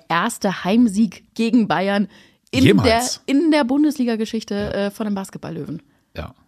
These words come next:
Speaker 2: Ich finde, das muss man
Speaker 1: Also
Speaker 2: generell supporten. Jetzt, äh, die Basketball-Löwen haben ja so einen kleinen Aufschwung, also die Sportart an sich. Also ich freue mich auch, wenn ich das nächste Mal, ähm, wieder in der Halle sein kann. Gestern ja auch tolle Halbzeitshow gewesen.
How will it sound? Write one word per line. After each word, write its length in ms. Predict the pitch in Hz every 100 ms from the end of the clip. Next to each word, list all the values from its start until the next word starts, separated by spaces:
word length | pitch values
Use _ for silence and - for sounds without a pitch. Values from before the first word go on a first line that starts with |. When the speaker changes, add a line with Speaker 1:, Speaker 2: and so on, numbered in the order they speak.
| -
Speaker 2:
Ich 100 | 123
finde, 200 | - 135
das 80 | 104
muss 140 | 110 98
man 100 | 98
Speaker 1:
Also 100 | 90
Speaker 2:
generell 280 | 85 80
supporten. 420 | - 98 78 73 80
Jetzt, 240 | 82 -
äh, 120 | 65
die 100 | 90
Basketball-Löwen 680 | 90 87 - 87 85 85 87
haben 140 | 104
ja 80 | 127
so 80 | 104
einen 80 | 101
kleinen 300 | 104 98 95
Aufschwung, 420 | 90 - 113 98
also 160 | 82 80
die 140 | 82
Sportart 580 | - 104 120 95 95 -
an 160 | 90
sich. 340 | 78 98 - -
Also 400 | 87 82 87 85 - - - - - -
ich 100 | 113
freue 140 | 120
mich 160 | 117 92
auch, 100 | 95
wenn 80 | 95
ich 80 |
das 140 | 90 -
nächste 260 | 95 -
Mal, 340 | 98 87 85 80
ähm, 200 | 85 85 71
wieder 340 | 90 98 -
in 180 | 95 87
der 200 | 80 -
Halle 240 | 113 113
sein 240 | 92 107 135
kann. 180 | 127
Gestern 340 | 113 147 - 165
ja 220 | 139 135
auch 100 | 123
tolle 300 | - 123 107
Halbzeitshow 540 | 139 - 202 - 87
gewesen. 500 | 85 76 76 95 196